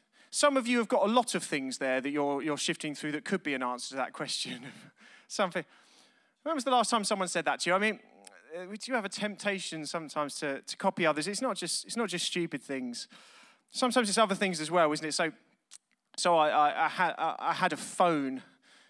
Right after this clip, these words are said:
You know, you've probably got these as well, haven't you? And they, you know, the things that when they sit in our,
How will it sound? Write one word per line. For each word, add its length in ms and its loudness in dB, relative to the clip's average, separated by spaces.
You 120 -4
know, 80 -6
you've 300 -12
probably 200 -4
got 180 -4
these 220 -2
as 100 -4
well, 220 4
haven't 180 -2
you? 120 -4
And 80 -4
they, 140 -4
you 120 -2
know, 160 4
the 100 0
things 300 -4
that 200 -4
when 100 -8
they 140 0
sit 220 -4
in 100 -4
our, 220 -2